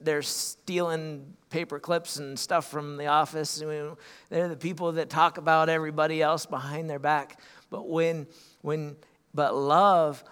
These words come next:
when something good shines through all of their stuff you don't like, it rejoices because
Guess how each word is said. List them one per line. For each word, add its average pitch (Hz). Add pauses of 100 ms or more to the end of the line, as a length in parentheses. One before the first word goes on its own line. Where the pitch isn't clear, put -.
(100)
when 151
something 160
good 147
shines 170
through 180 (420)
all 151
of 156
their 147 (320)
stuff 175
you 151
don't 156
like, 175 (720)
it 147
rejoices 135
because 123